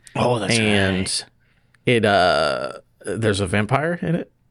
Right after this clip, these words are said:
Speaker 2: Um, and then, uh, vampire Dracula spelled backwards is his son. Uh,
Speaker 1: Yeah.
Speaker 2: but no, I decided to play Dead Cells. And I was like, "Oh, Dead Cells is really cool." There's also a ton of D L C, including the new Castlevania D L C.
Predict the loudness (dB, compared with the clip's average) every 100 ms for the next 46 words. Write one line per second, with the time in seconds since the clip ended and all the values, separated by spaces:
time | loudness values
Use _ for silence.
0 | _ _ -6 -4 -2 -6 -8 -12 -14 _
1 | -4 -2 0 0 0 0 0 0 -2 0
2 | 0 0 -4 -2 -4 -2 -2 0 -2 -2
3 | -6 -6 -6 -4 -2 0 -2 _ -20 _
4 | -20 -20 -20 -20 _ 0 2 2 2 2
5 | 2 2 0 -4 -8 _ _ -4 -2 -2
6 | 2 2 2 -2 -4 -10 -8 2 2 4
7 | 2 2 -2 -4 -4 -10 -16 _ _ _
8 | _ _ _ _ _ _ -4 0 2 2
9 | 2 2 0 0 -2 0 0 0 -2 -2
10 | 0 0 0 0 2 2 0 0 2 0
11 | 0 -2 0 -2 0 0 2 2 0 -2
12 | 0 2 2 2 0 0 0 0 -2 0
13 | 0 0 0 0 -2 -4 -4